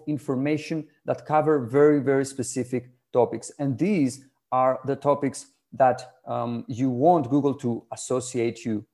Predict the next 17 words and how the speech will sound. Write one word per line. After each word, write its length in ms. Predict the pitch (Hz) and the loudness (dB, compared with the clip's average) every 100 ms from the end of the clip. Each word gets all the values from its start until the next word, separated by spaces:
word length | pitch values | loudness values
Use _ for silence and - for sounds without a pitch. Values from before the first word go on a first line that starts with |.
| _ | _
with, 300 | 196 139 - _ | -2 -2 -4 _
okay? 360 | 139 - 120 - _ _ _ - | -8 -4 -4 -6 _ _ _ -2
Now, 320 | 160 160 156 - | 0 0 -2 -2
let's 300 | 175 202 - | 0 0 -2
use 140 | 208 | -4
an 80 | 214 | -2
example 400 | 185 147 185 180 | -2 0 -2 -2
here 280 | 160 - 131 | -6 -2 -2
just 300 | 120 151 147 | 0 -4 -4
to 60 | 147 | -4
make 280 | 143 143 | -2 -2
this, 320 | 123 127 - - | -2 -4 -6 -10
uh, 140 | 120 - | -8 -6
a 60 | |
bit 220 | 120 147 | 0 0
more 200 | 156 147 | 2 -2
clear. 400 | 143 123 127 131 | 0 0 0 -2